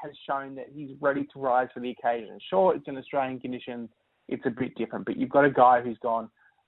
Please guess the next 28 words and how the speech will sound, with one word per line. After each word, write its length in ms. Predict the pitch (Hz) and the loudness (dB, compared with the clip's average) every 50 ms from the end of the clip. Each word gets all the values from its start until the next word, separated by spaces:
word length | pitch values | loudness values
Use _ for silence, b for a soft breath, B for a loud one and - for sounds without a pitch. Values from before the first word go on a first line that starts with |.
| _ _ - | _ _ -14
he's 140 | 139 131 - _ - - | -14 -14 -14 _ -4 0
put 160 | 214 - - | 0 0 0
the 80 | - | 0
bit 180 | 147 147 - - | -4 -6 -10 -14
between 300 | - 127 - - 131 127 | -18 -16 -10 -8 -8 -8
his 100 | 120 - - | -8 -10 -14
teeth, 200 | 143 127 120 117 - | -14 -14 -12 -10 -10
he's 100 | 117 110 - | -6 0 2
batted 260 | 123 120 123 120 113 | 2 2 2 0 0
better 200 | - 131 143 156 | 2 2 2 2
than 200 | 143 147 139 131 - _ | 0 -4 -6 -8 -10 _
Smith, 180 | - 123 107 117 | -10 -10 -10 -10
he's 100 | - 120 107 - | -10 -10 -2 0
batted 280 | 127 120 123 120 120 | 0 0 0 0 0
better 180 | 143 139 143 139 | 2 0 2 0
than 160 | - 139 135 | -4 -6 -4
Labuschagne 520 | 131 123 120 117 120 113 - 123 117 117 | -2 0 0 -2 -2 -4 -6 -6 -6 -6
in 120 | 117 117 113 | -6 -8 -6
those 240 | 117 113 117 117 - _ _ - - - - | -4 -4 -4 -6 -8 _ _ -20 -20 -18 -14
particular 560 | - 127 - - 135 123 - - 120 110 117 - - | -14 -14 -12 -8 -10 -8 -6 -6 -6 -6 -6 -8 -6
tests. 320 | - 117 107 120 - - _ _ _ _ b b b b b b b b _ _ - | -4 -2 -2 -2 -4 -8 _ _ _ _ b b b b b b b b _ _ -8
You 120 | - 123 120 - | -6 -6 -4 0
have 200 | - 139 - - | -2 -2 -2 -2
to 100 | - 120 | -10 -8
give 180 | 123 120 110 | -6 -6 -6
him 100 | 113 110 | -6 -6
a 40 | 104 | -6
go 220 | - 104 95 95 | -4 -2 -2 -2